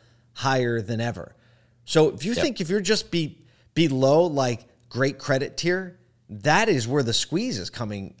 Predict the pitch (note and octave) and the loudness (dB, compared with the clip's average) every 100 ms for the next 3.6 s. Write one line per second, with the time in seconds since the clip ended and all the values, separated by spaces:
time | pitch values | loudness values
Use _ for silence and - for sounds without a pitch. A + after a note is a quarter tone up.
0 | - C3 G2+ - C#3 D#3 D#3+ D#3+ C3+ C#3+ | -6 -6 -6 -6 0 2 2 2 2 4
1 | A3 - C#3 - F#3+ D#3+ D3+ C#3+ D3+ - | 4 2 -4 -4 -4 -4 -2 0 -2 -2
2 | - G#3 G2+ - C2+ - - - - D3 | -8 -8 -12 -12 -14 -16 -20 -14 -6 -2
3 | - F3+ E3+ E3+ C#3+ | 4 4 4 2 0